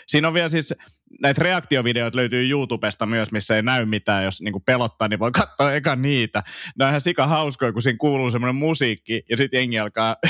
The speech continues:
<laughs> niinku yökkäämään. No, se, <laughs> se on, se on niinku semmoista.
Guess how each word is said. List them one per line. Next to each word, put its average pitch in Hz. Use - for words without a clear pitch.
<laughs> 185
niinku 160
yökkäämään. 104
No, 123
se, 113
<laughs> 320
se 170
on, 110
se 175
on 127
niinku 98
semmoista. 107